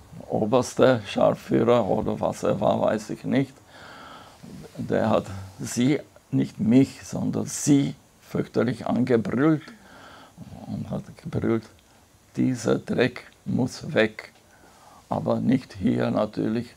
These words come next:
man erschießt ihn nicht in der Fabrik, sondern man geht nicht auf die Schandauer Straße achtundsechzig, sondern im Hof.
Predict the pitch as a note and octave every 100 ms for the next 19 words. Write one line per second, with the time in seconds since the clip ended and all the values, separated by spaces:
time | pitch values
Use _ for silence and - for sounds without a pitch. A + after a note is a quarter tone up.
0 | _ - - - - A#2+ A#2 A2+ - -
1 | - B2 A#2+ G#2+ A#2 A2 A2+ - - -
2 | - - - - - - - - B2 A#2
3 | A2+ A2 G#2+ G#2+ C3 - - - - -
4 | - D3 A2+ A#2 A2+ A2+ G#2 - _ -
5 | - A2 A2 A2+ A2+ - - - - -
6 | - A2 A#2 - A2 - A2 A2 A2+ A2+
7 | A2 A#2 - G#2+ G2+ G#2+ - G2+ F#2+ G2
8 | - - - A#2 - B2 A2+ - G#2 G#2+
9 | A2 - - - - - E2+ E2 - -
10 | A3+ A#2 F#2+ B2+ B2 G#2+